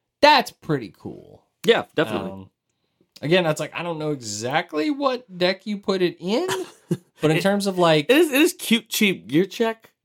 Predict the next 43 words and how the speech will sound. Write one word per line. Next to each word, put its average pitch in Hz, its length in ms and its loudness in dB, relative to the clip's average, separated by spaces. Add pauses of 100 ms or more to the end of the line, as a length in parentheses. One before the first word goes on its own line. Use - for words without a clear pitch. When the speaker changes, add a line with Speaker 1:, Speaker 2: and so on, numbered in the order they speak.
(120)
Speaker 2:
that - 260 -2 (160)
Speaker 1:
Yeah. 440 320 6 (500)
Speaker 2:
I 196 60 0
guess, 233 400 -4
but - 260 -4
Speaker 1:
Yeah, 381 440 -2 (500)
kinda, 196 160 -2
sorta. 208 420 -4 (380)
Um, 131 520 0 (1000)
yeah, 147 100 2
and 123 80 -2
the 139 60 -4
fact 180 180 2
that 165 100 2
it 147 80 -10
does 156 300 2
end 139 180 -2
the 123 40 -4
run 117 440 -4 (540)
is, 110 1080 -4
you 165 80 -6
know, 92 200 -8 (120)
for 143 100 -6
just 120 240 -6
two 131 200 -4
res, 110 560 -6 (380)
that's 143 140 -8
not 131 140 -6
bad. 110 340 -6
Speaker 2:
Yeah. - 100 -2
Speaker 1:
I - 20 -2
mean, 147 140 4
and 151 280 2
this, 139 220 -2
the 139 100 -2
whole 143 120 0
zero 127 280 -2
strength, 120 380 -6
it's 107 120 -10
like, 110 180 -4
okay, 117 220 -6
well, 107 120 -6
that's - 260 -8